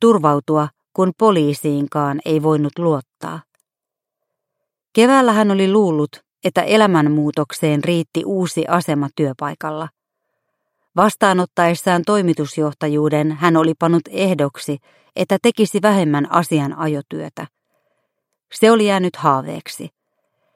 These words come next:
Käytävämatot olivat ainoa uudistus toimistolla. Oikeudenkäynnit seurasivat toinen toistaan ja paperihommat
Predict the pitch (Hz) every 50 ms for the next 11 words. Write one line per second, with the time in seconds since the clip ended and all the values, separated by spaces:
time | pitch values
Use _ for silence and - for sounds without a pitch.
0 | _ _ _ _ - 190 202 208 208 185 175 165 165 160 156 151 160 151 - -
1 | - 170 165 156 160 160 - - 185 185 185 180 160 151 143 - - 180 175 165
2 | 147 147 139 - - 147 143 - - 165 156 147 143 147 147 - - - 175 170
3 | 170 170 165 156 - _ _ _ _ _ _ _ _ _ _ _ _ _ _ _
4 | _ _ _ _ - 180 190 202 - 208 196 190 185 180 175 170 - - 180 175
5 | 170 170 170 165 - - - 214 196 190 190 180 160 - 175 151 151 - _ _
6 | 190 185 185 165 156 147 143 - - 165 165 165 160 - - - 151 139 139 139
7 | 156 170 160 - 214 220 - 220 196 180 175 165 170 160 160 156 151